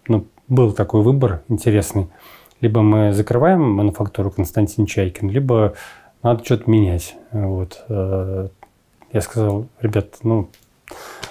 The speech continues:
закрывать для меня это не бизнес, а для меня это жизнь, поэтому закрывать я ничего не буду».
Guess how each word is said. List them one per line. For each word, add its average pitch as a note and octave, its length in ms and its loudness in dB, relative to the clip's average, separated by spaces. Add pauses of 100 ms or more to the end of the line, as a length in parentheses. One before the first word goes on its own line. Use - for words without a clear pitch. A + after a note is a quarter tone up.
закрывать A#2 460 0
для A2 100 0
меня A#2 260 4
это - 220 -6
не G#2+ 180 4
бизнес, G#2 400 0
а F#2+ 220 0
для G2 160 -2
меня G2 240 2
это G2 140 -6
жизнь, D#3+ 280 0
поэтому F#2+ 300 -4
закрывать F#2+ 420 0
я G2+ 80 -6
ничего G2 240 -4
не G#2 60 0
буду». D#3 280 2